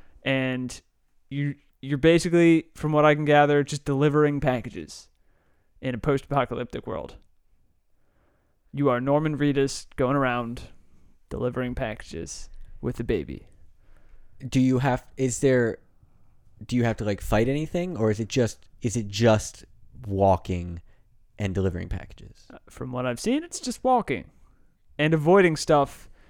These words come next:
Speaker 1: And, oh, walking simulator is not it. Um,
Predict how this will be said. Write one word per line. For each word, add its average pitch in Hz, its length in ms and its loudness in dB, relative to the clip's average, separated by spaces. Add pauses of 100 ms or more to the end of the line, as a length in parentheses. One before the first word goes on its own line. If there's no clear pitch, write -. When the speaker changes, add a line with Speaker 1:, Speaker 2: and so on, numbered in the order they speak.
(340)
Speaker 1:
And, 151 640 2 (200)
oh, 185 260 2
walking 160 400 2
simulator 143 420 0
is 131 140 -6
not 127 180 -2
it. 117 140 -10 (160)
Um, 123 340 -10